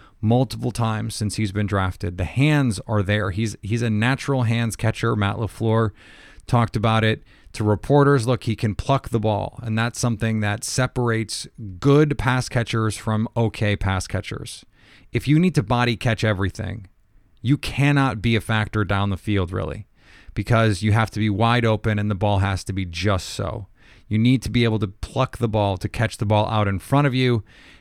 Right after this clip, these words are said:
and I, I think that has taken Aaron Jones' game to a new level. The Packers find ways to get running backs involved in the passing game. It's one of the big reasons Matt LaFleur didn't play Derrick Henry early on in Tennessee, because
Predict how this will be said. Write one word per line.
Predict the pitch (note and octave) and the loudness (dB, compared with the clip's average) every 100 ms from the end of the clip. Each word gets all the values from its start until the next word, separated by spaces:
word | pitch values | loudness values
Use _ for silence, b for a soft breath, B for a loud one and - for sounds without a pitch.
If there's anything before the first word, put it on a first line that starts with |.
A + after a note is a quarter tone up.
| B - | B 0
and | G#2+ G#2 G#2 G2+ | 2 2 2 0
I, | A#2 - | -4 -6
I | A2 | -4
think | - G2 | -2 -2
that | G#2 G#2 | 0 0
has | G2+ | 0
taken | - G#2 G#2+ | 0 -2 0
Aaron | G#2+ G#2 G2+ | -2 0 2
Jones' | C3 C3+ B2+ | 4 6 4
game | A2+ B2 B2 | 2 2 2
to | A#2+ A#2+ | 2 2
a | A#2 | 4
new | A#2 | 2
level. | A2 A2+ G#2+ G#2+ F#2 - _ _ _ _ _ - - | 2 0 0 0 -2 -8 _ _ _ _ _ -16 -4
The | A2 | -2
Packers | - D#3+ E3+ E3+ - | 2 2 2 2 0
find | - C3 C3+ D3 | -2 0 2 2
ways | G#2+ F#2+ F#2 - - - b b b b | 2 0 -4 -8 -16 -20 b b b b
to | - | -2
get | G#2+ D3 | 0 2
running | A#2 B2+ C#3+ | 2 4 4
backs | A#2 G#2+ - | 2 0 0
involved | G#2+ G2 A2 A#2+ A2 | 0 2 0 0 0
in | |
the | G#2+ | 0
passing | G#2+ C#3 D3+ B2 | 0 -2 -2 -2
game. | G#2+ | -2
It's | G2+ A#2+ | -2 0
one | D#3+ | 2
of | |
the | F#3 | 2
big | C3 C#3+ | 2 0
reasons | B2 D#3 C#3+ B2 F#2+ | 2 2 2 0 2
Matt | B2 C#3+ | 2 0
LaFleur | C3 B2+ B2+ G#2+ F2 | -2 0 0 0 4
didn't | D#3+ G3 | 4 4
play | - A#2+ A2 | 0 0 0
Derrick | G2+ A#2 A#2 G#2 | 0 0 0 0
Henry | - F3 D3 F#2 G2 - B B B B B | 0 2 2 0 -4 -12 B B B B B
early | C#3 C#3+ C3+ | 2 4 4
on | B2 B2 | 4 4
in | A#2+ A2 | 2 2
Tennessee, | B2 A#2 - G3+ | 2 0 0 0
because | D#3 - C3+ B2 - | 0 2 2 0 -6